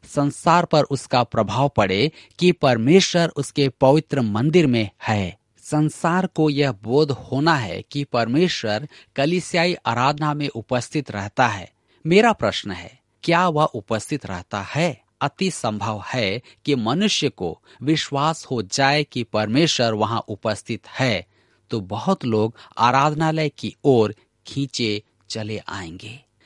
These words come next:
जी हाँ, क्योंकि उसने वचन में कहा है कि "जहां दो या तीन मेरे नाम से एकत्रित होते हैं, मैं उनके मध्य में होता हूँ।" परमेश्वर सच्चा है, वह झूठ नहीं बोलता,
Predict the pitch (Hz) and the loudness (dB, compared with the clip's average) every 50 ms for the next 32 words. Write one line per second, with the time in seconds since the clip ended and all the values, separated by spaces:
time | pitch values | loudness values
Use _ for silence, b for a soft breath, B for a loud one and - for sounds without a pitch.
0 | b b b 123 135 190 196 143 117 110 98 - _ b b b b - 185 190 | b b b -2 2 2 2 2 0 -4 -6 -8 _ b b b b 0 2 2
1 | 196 - - 190 - - - 127 - - 117 120 139 156 143 104 104 98 - - | 2 2 0 -2 -2 -2 -4 -8 -8 -6 -4 -2 0 0 0 -2 -4 -4 -2 -2
2 | 123 113 104 104 101 - - - 107 110 151 170 160 127 95 80 90 - - B | -2 -2 -2 -4 -6 -6 -4 -4 -2 2 2 2 2 0 -2 -6 -6 -8 -12 B
3 | B B B B B 147 131 110 - 156 147 165 190 190 170 127 113 - 160 185 | B B B B B 0 0 2 2 2 2 4 2 0 0 -2 -2 2 4 6
4 | 208 208 202 175 160 160 165 _ - 143 143 151 147 135 131 127 123 117 107 107 | 6 6 4 4 2 2 0 _ 0 0 2 2 2 2 0 0 0 0 0 2
5 | 123 151 170 170 156 - - 113 104 - - - - - 123 - - 202 214 202 | 2 2 2 2 -2 -4 -2 -2 -2 -2 -4 -6 -4 -4 -4 -2 0 0 0 0
6 | - - 110 98 - - 98 95 101 123 156 180 175 B B B B 127 135 143 | -2 -2 -6 -4 -4 -6 -8 -4 -2 0 0 0 -2 B B B B -2 0 0
7 | - - 131 123 123 - - 127 113 104 98 101 98 90 - 101 98 104 110 117 | -2 -2 -6 -6 -6 -4 -4 -4 -4 -4 -4 -4 -6 -6 -8 -8 -6 -6 -6 -6
8 | 113 - 92 90 - - 90 92 101 113 160 190 175 143 _ _ _ _ _ _ | -6 -8 -10 -10 -8 -6 -6 -6 -4 -4 -4 -4 -4 -6 _ _ _ _ _ _
9 | _ _ - - 123 120 127 156 190 190 - - - 101 95 117 147 - _ _ | _ _ -2 0 0 2 2 2 2 2 0 -2 -4 -4 -4 -4 -4 -8 _ _
10 | - - - 120 104 - - - 147 143 143 147 151 156 160 B B B B B | -16 -10 -8 -8 -8 -8 -6 -4 -2 -2 -2 -2 -6 -8 -10 B B B B B
11 | 120 123 143 147 143 - - - - 170 170 160 _ - 120 120 139 175 180 131 | 0 0 2 0 0 -2 -6 -6 -4 -4 -4 -6 _ -8 -6 -2 0 0 0 0
12 | 101 98 92 90 - 117 131 160 | 0 -2 -4 -4 -4 -2 -2 -2